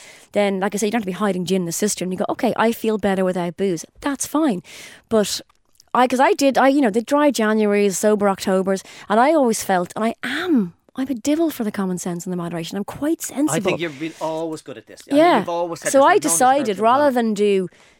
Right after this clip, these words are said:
Speaker 1: you know, sort of walk around with a halo for January saying, "And also, I need alcohol in January. It's a fucking miserable
Speaker 2: Right.
Speaker 1: month." But I decided, after my son was born, really, I quit wine because wine just started to hate me. And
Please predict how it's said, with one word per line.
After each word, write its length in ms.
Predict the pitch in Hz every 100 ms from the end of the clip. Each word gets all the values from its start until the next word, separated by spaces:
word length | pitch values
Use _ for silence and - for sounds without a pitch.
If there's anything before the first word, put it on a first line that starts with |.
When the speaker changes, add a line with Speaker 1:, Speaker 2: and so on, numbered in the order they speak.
| _ -
Speaker 1:
you 80 |
know, 240 | 220 185 - -
sort 160 | 233
of 100 | 190
walk 180 | 208 208
around 100 | 202
with 100 | 185
a 20 | 185
halo 220 | 196 208 170
for 140 | 185
January 480 | 185 180 202 175 170
saying, 260 | 185 208 226
"And 120 | 220
also, 300 | 254 294 -
I 160 | 262 254
need 260 | 185 233
alcohol 320 | 180 170 180
in 80 | 190
January. 300 | 175 175 180
It's 100 | 180
a 60 | 285 _
fucking 480 | - - 214 180 185
miserable 440 | 226 269 208 165 127
Speaker 2:
Right. 60 |
Speaker 1:
month." 220 | 185 170 - - - -
But 100 | 254
I 100 | 330
decided, 600 | 277 - 240 240 196 180 - _ _ _
after 300 | 214 233 -
my 80 | 214
son 260 | 190 233 262
was 120 | 226
born, 240 | 190 175
really, 160 | 185 180
I 80 | 151
quit 280 | - 349 330
wine 340 | 190 170 165
because 240 | 170 190 180
wine 480 | 185 196 196 180 170 _ _ _
just 160 | 208 -
started 280 | 196 185
to 80 | 175
hate 320 | 165 196 196
me. 180 | 135 170 -
And 220 | 175